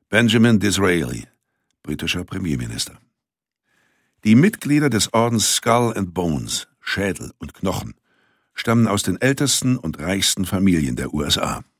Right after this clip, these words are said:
Seit vielen Generationen unterwandern sie Politik, Wirtschaft und Justiz. Der Historiker Anthony C. Sutton beschreibt die Bruderschaft sogar als eine der einflussreichsten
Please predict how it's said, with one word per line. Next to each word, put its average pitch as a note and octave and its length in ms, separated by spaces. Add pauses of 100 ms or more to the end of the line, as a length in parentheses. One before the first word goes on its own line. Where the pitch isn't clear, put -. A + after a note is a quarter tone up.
(640)
Seit A2+ 220
vielen G3 240
Generationen C3+ 720
unterwandern G#2 580
sie F#2 140
Politik, F2 600 (100)
Wirtschaft F#2 600
und D2+ 220
Justiz. - 680 (1000)
Der G2 100
Historiker A#2+ 680
Anthony C#3+ 460
C. B2+ 220
Sutton - 560 (280)
beschreibt A2+ 400
die A2 80
Bruderschaft A2 560
sogar F#2+ 320
als F#2 160
eine G2+ 240
der F#2+ 180
einflussreichsten G2 920